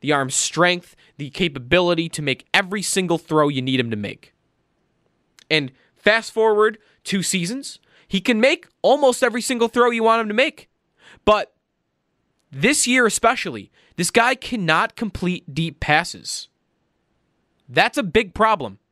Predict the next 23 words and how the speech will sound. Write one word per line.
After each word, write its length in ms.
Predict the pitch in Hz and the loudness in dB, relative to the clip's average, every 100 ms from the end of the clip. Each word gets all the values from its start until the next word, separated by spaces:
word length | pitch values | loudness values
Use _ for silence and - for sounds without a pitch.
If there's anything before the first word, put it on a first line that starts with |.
| _ _ _ _ _ _ _ _ _ _ _ _ _ _ _ _ - - | _ _ _ _ _ _ _ _ _ _ _ _ _ _ _ _ -20 -4
It's 160 | 165 | 0
a 40 | 196 | 0
big 280 | 156 277 - | 0 -2 0
problem 580 | 254 233 202 190 175 - _ _ | 0 2 0 -4 -6 -12 _ _
when 260 | 156 208 196 | 0 2 2
evaluating 840 | 170 151 196 208 180 180 165 147 | 0 2 2 2 2 2 2 0
what 200 | 135 170 | 0 0
he 260 | - 160 151 | 0 -2 2
is 140 | 143 | 2
for 240 | - 160 147 | 0 0 0
the 100 | 131 | 0
long 360 | 127 135 123 | 0 0 -2
term. 300 | 110 156 127 | -4 -8 -8
Is 80 | 104 | -6
it 80 | 160 | -4
a 40 | |
big 300 | 147 175 156 | -2 -2 -4
problem 340 | - 175 160 147 | 0 0 0 -4
for 120 | 160 | -10
the 80 | 143 | -6
Bills 260 | 135 120 | -4 -4
this 180 | 120 110 | -4 -6
season? 380 | - 180 190 262 | -4 -2 -2 -4